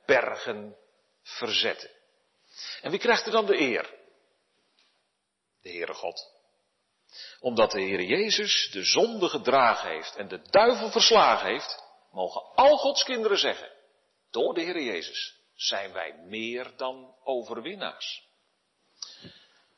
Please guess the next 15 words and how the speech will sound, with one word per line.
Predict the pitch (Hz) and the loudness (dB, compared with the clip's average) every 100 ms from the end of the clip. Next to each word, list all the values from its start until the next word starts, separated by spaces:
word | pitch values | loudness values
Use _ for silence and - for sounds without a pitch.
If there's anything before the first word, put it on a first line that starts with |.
| _ _ _ - | _ _ _ -6
Maar | 170 | -6
Jozua | 240 247 233 240 | -4 -6 -2 -2
moet | 233 233 | -2 0
wel | 262 277 285 | 0 2 0
leerling | 285 196 120 110 90 76 - - | 2 4 6 4 2 -6 -16 -14
van | - 107 | -4 -4
de | 104 | -2
Heere | 101 92 85 | -2 -4 -4
zijn. | 90 71 - _ _ _ _ _ _ _ _ _ - - - _ _ - | -6 -8 -14 _ _ _ _ _ _ _ _ _ -20 -20 -20 _ _ -2
Nou, | 113 120 | -2 2
je | |
weet, | 123 151 | 2 2
hè, | 131 117 | 2 -2
op | - | -2
school, | - 135 147 175 - | 2 4 4 -2 -10